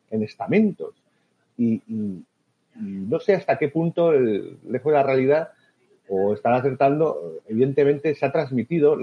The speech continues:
esa realidad de, de, de romper totalmente la igualdad ante la ley y de romper totalmente, el, lógicamente, el princi-, el principio de unidad de, de la nación. Y, por supuesto, esa es la conferencia de presidentes, que es una estupidez y una,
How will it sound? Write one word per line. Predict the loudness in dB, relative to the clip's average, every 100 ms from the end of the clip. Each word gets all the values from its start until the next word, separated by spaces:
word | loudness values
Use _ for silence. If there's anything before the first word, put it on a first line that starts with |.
| -4
esa | -2 0
realidad | 4 4 4 4
de, | 4 4
de, | 4 2 2
de | 2 0
romper | 2 0 0 0
totalmente | 2 2 2 2
la | 2
igualdad | 4 2 2
ante | 0
la | -2
ley | -4 -8 -18 _ _ _ _ _ -4
y | 0
de | 0
romper | 0 0 -2
totalmente, | 0 2 2 2 0 -2 -2 0
el, | 0 -2 -2 -2
lógicamente, | -4 -4 -4 -2 0 0
el | -2
princi-, | -4 -6 -4
el | -4
principio | -4 -10 -8 0 2
de |
unidad | 2 0 2 0 0 _ _ _ _
de, | -8 -4 -2 -2 -4
de |
la | -6 -6
nación. | -6 -2 0 -2 _ _ _ _ _ _
Y, | -6
por | -4 -2
supuesto, | -2 2 2 2 0 0
esa | 2
es | 2
la | 2
conferencia | 0 0 -2 -2 -2
de | -2
presidentes, | -2 -2 -2 0 0 -2 _ _ _ _ _ _ _ _
que | -6
es | -2
una | -4
estupidez | -2 -2 2 2 2 2
y | 0
una, | 0 -2 -6